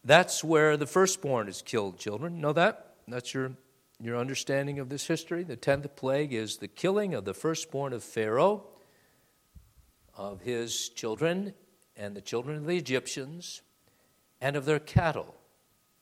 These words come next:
symbolizing the destruction of the whole future of the nation, represented in the firstborn of man and beast. That is the most significant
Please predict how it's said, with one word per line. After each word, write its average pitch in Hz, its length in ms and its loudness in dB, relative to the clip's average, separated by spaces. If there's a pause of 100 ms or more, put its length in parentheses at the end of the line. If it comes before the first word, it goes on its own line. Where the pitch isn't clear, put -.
(720)
symbolizing 135 1040 2 (840)
the 147 80 -4
destruction 185 880 0 (240)
of 131 140 2
the 131 80 0
whole 190 300 2
future 180 680 -6
of 104 160 -10
the 104 100 -10
nation, 113 420 -6 (920)
represented 131 640 -2
in 131 140 -6
the 127 80 -8
firstborn 127 680 -10 (1120)
of 98 140 -10
man 113 220 -2
and 120 120 -10
beast. - 380 -14 (1500)
That 196 480 8 (800)
is 147 680 2 (100)
the 110 80 -12
most 147 380 2
significant 160 800 0